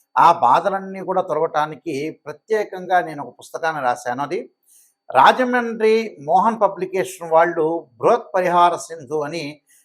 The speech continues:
మంత్ర యంత్ర తంత్ర రెమెడీస్ అనే పుస్తకం ఉంది. ఆ రెమెడీస్ అనే పుస్తకంలో చక్కగా మీరు అన్ని మీకు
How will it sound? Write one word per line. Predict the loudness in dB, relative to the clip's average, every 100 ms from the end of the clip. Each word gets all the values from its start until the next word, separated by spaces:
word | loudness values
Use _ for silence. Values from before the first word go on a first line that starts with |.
| _ -2
మంత్ర | 0 0 2 2 2
యంత్ర | -4 -6 -4
తంత్ర | -2 -4 2 4 4 0 -6
రెమెడీస్ | -6 -4 -4 -4 -8
అనే | -10
పుస్తకం | -12 -18 -14 -12
ఉంది. | -8 -8 -8 -12 _ _ _
ఆ | 4 4
రెమెడీస్ | 4 2 -2 -2
అనే | -6 -6
పుస్తకంలో | -8 -12 -8 -4 -4 -6
చక్కగా | -6 -4 6 6 6
మీరు | 4 0 2 2 -2 -6 _ _ _
అన్ని | 0 2 0
మీకు | -2 -6 -2